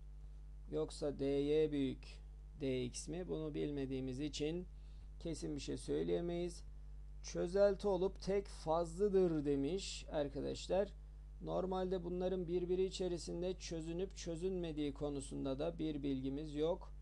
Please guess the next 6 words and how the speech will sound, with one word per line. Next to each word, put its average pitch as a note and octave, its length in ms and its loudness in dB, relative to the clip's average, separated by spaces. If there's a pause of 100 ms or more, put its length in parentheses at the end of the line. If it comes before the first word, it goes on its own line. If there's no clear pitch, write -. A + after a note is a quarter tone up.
(440)
Homojen F#3 600 4
de F#3+ 40 4
olabilir, F#3 540 4
heterojen D#3 720 2
de C3+ 40 0
olabilir. C3+ 720 0